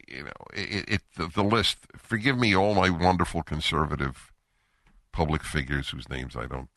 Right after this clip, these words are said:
uh, just 'cause it's endless. They're basically a, a very fine group of people.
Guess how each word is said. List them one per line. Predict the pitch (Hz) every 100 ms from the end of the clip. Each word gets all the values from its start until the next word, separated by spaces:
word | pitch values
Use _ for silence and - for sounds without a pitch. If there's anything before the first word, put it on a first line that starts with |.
| _
uh, | - - _ _ _ _ _
just | - 73 - _ _ - -
'cause | 76 - _
it's | 87 -
endless. | 101 92 65 - - - _ _ _ _ _ _ _ _ _ -
They're | 104
basically | 101 120 143 - - 110 104
a, | 90 - -
a | 82
very | - 110 120 117
fine | - - 98 107
group | 95 87 90
of | 85 -
people. | - 107 -